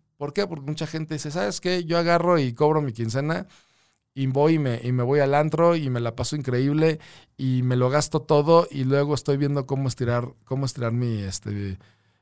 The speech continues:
mi, mi dinero, a quién le pido prestado, o me meto en una tanda, o, este, ahí veo cómo le, cómo le hago". Y la realidad es que nada que tiene que ver con dinero, o sea,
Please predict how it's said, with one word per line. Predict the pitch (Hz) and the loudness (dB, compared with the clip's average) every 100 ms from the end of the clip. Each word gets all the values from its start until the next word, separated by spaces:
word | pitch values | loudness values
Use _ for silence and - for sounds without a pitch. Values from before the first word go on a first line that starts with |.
| _ - | _ -4
mi, | 127 117 | -2 0
mi | 123 123 | 0 2
dinero, | 120 127 139 143 | 2 2 4 4
a | 123 | 2
quién | 117 131 | 0 -2
le | 123 | 0
pido | 131 120 | 0 0
prestado, | 110 - 135 147 156 156 | -2 -2 2 4 6 4
o | - 139 165 165 | 2 4 6 6
me | 139 | 4
meto | 123 120 117 | 0 -2 -2
en | 110 | -2
una | 107 | -4
tanda, | - 143 147 147 143 - | -2 0 2 2 2 0
o, | - 165 170 165 - - - | 6 10 10 8 2 -18 -10
este, | - 127 110 - - 117 117 117 117 123 - | -2 0 0 -4 -4 -2 0 -2 -2 -6 -2
ahí | 156 | 2
veo | 151 | 4
cómo | 147 123 117 | 2 0 0
le, | 120 120 | 0 -2
cómo | - 135 131 | -4 0 2
le | 131 | 6
hago". | 151 156 160 147 - - | 6 6 4 2 -2 -8
Y | - | 0
la | 165 165 | 4 4
realidad | 165 175 185 214 | 4 4 2 2
es | 190 | 0
que | 175 170 | -2 -2
nada | 143 165 175 | 2 4 4
que | 180 143 | 2 0
tiene | 147 156 | 0 0
que | 151 | 0
ver | 139 139 | -2 0
con | 147 | 0
dinero, | 120 127 151 254 247 _ _ _ | 2 2 0 -2 -10 _ _ _
o | 110 | -4
sea, | 127 123 | -2 -2